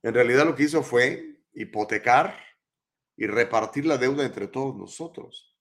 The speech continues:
Las ganancias fueron para ellos y las pérdidas fueron para todos nosotros. Socializó la deuda.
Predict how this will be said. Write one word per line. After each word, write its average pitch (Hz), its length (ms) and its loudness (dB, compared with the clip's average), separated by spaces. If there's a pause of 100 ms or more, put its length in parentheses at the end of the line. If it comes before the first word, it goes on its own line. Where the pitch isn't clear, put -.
(560)
Las 107 180 -4
ganancias 151 480 -2
fueron 156 300 -2
para 87 260 2
ellos 95 640 -8 (760)
y 98 60 -12
las 104 160 -4
pérdidas 127 360 -4
fueron 139 200 -6
para 98 180 -4
todos 110 240 -10
nosotros. - 720 -16 (600)
Socializó 107 960 0
la 95 160 -6
deuda. 127 440 -4